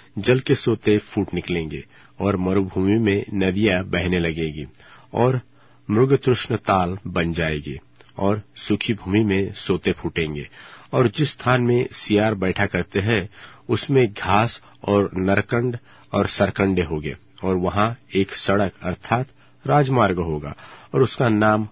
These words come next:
पवित्र मार्ग होगा। कोई अशुद्ध जन उस पर से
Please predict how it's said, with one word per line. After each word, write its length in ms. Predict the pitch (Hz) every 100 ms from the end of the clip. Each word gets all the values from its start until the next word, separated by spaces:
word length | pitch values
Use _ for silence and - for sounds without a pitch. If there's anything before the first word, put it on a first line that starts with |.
| _
पवित्र 420 | 101 98 - -
मार्ग 260 | 85 85 85
होगा। 320 | 80 71 76 - - - - -
कोई 180 | 107 104
अशुद्ध 420 | 92 - 101 95
जन 320 | 98 107 85 -
उस 160 | 92 -
पर 180 | - 98
से 320 | - 101 95